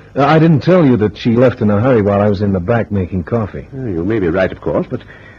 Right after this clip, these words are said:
Speaker 2: I see no reason why we shouldn't search for them. Uh, they must be carefully hidden if they are there.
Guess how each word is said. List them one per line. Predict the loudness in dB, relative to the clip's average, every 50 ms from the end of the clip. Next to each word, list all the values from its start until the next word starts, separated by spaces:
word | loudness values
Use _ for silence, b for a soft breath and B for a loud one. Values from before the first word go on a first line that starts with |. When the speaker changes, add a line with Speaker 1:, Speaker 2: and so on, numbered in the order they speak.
| B B B
Speaker 2:
I | -4 -2 -2 -2
see | 0 2 2
no | 4 4 4 4
reason | 6 6 6 6 6 4 4 4
why | 4 4 4 4
we | 2 2 2 0 0
shouldn't | -2 -4 -4 -4 -4 -4 -2
search | -2 -2 -2 -2
for | -4 -2
them. | 0 2 2 2
Uh, | 0 -2 -4 -8 B B B B B B B B B B
they | -14 -12
must | -12 -12 -12 -12 -8
be | -8 -8 -6
carefully | -4 -2 -2 -2 -2 -2 -4 -4
hidden | -2 -2 -2 -2 -2 -2
if | -2
they | -2 0 0
are | 0 0 0
there. | 0 -2 -2 -2 -2 -4 -8 -12